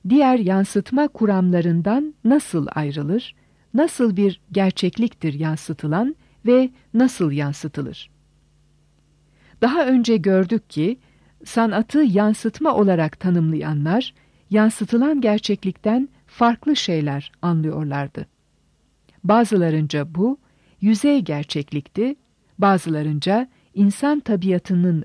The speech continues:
özü, bazılarınca idealleştirilmiş gerçeklik, yine bazılarınca toplumun günlük hayatıydı.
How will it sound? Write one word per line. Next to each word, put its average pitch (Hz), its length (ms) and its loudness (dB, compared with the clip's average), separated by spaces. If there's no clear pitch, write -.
özü, 180 500 -2
bazılarınca 190 880 0
idealleştirilmiş 208 1200 0
gerçeklik, 147 800 -6
yine 214 300 2
bazılarınca 180 840 0
toplumun 196 560 0
günlük 208 400 2
hayatıydı. 151 720 -8